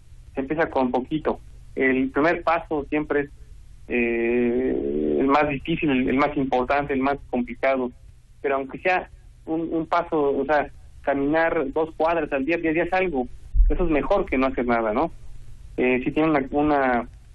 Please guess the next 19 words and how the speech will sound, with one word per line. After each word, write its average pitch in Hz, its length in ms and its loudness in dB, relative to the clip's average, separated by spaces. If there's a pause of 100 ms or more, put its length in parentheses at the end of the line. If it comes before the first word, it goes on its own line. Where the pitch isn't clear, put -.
(120)
bicicleta, 135 480 -2
pues 117 100 -10
andar 135 200 2
en 135 100 2
bicicleta, 131 540 -2
lo 120 140 0
que 127 140 -2
pueda 165 300 0
hacer 151 260 -2
sería 147 360 0
extraordinario. 127 920 0 (540)
Pues 139 180 0 (220)
yo 165 200 2
quiero 156 560 0
dar 147 120 2
una 156 160 -2
opinión 143 460 0
ahorita 139 420 2
rápidamente, 139 840 0